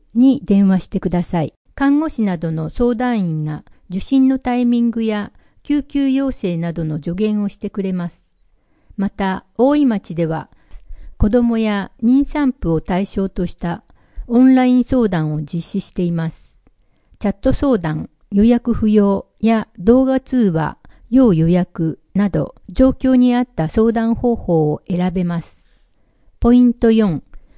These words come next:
薬は必要な時に必要な分だけ処方してもらう。薬にも消費期限があります。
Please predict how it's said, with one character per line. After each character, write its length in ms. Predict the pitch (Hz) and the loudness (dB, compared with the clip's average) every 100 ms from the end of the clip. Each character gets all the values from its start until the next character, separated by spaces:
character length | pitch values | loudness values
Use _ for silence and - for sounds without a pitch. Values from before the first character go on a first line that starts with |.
| - | -20
薬 420 | - - 254 240 233 | -14 -6 -4 -2 -2
は 240 | 220 214 | -2 -4
必 260 | - - 247 | -10 -12 -4
要 240 | 262 262 | -2 0
な 140 | 254 254 | 0 -2
時 260 | 254 - | -6 -6
に 160 | 175 156 | -6 -4
必 280 | - - 240 | -6 -6 -4
要 180 | 247 247 | 0 0
な 120 | 233 | -2
分 260 | 220 233 | -2 -4
だ 100 | 170 | -4
け 180 | 160 156 | -6 -10
処 160 | - 170 | -6 -4
方 220 | 202 202 | -4 -4
し 100 | - | -6
て 140 | - | -6
も 160 | 180 170 | -4 -2
ら 160 | 165 160 | -2 -4
う。 140 | - _ _ _ _ _ _ _ | -8 _ _ _ _ _ _ _
薬 360 | - - 269 277 | -14 -8 -2 2
に 140 | 269 | 2
も 240 | 233 165 - | 2 0 -4
消 220 | 262 269 | -6 -4
費 160 | - | -6
期 160 | - 277 | -6 -2
限 240 | 247 190 | 0 0
が 100 | 160 | -4
あ 60 | 156 | -6
り 120 | 160 | -6
ま 160 | 160 156 | -6 -6
す。 260 | - _ | -10 _